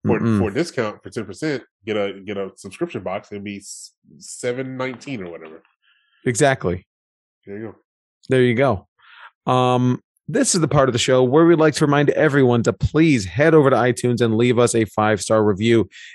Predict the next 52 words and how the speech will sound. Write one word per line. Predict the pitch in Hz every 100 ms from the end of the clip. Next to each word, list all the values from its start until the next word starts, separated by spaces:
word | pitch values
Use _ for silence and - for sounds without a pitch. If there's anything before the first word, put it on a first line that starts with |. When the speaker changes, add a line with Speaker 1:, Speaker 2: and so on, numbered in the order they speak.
| _
Speaker 2:
It | 139
really | 120 143 143
helps | 127 135 123
us | 131
out, | 131 131 -
and | 139 139
it | 135
helps | 143 139 131
new | 156
people | 160 147 147
to | 135
find | - 147 156
the |
show. | - 156 156 104 - - _ _
It | 143
will | 143
also | - 165 160 156
help | 139 143
us | 139
achieve | 123 - 151 151
our | 107
twenty | - 143 156
twenty | 147 135 127
goal | 123 127 131
of | 117
getting | 123 117
Rotten | 101 107 -
Tomatoes | 127 123 123 123
verified. | 95 117 123 117 110 104 92 - - _
Once | 147 151
we | 160
hit | 175 175
two | 185
hundred | 170 170 156
reviews, | 117 135 156 127
we | 135
will | 123
start | - 143 -
affecting | 131 - 151 151 139
the | 123
rankings | 123 139 147 143
of | 120
the | 104
films | 113 - 147 147 127
that | 135
we | 143
review. | 131 110 120 117 117 110
So | - 127
do | 113 120
us | -
a |
favor | 104 113 104 107 95